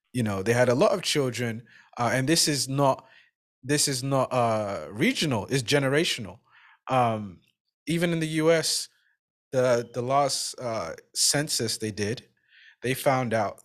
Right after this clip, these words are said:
this was the, um, in the last, in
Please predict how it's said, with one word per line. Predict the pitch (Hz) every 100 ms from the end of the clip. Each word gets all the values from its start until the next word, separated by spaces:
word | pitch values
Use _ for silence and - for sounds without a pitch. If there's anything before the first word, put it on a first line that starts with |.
| -
this | 117 127 - -
was | 120 107
the, | 113 107 101 107
um, | 101 95 90 101 _ _ _ - 123
in |
the | 117
last, | 127 156 - - - _ _ _ _ -
in | 135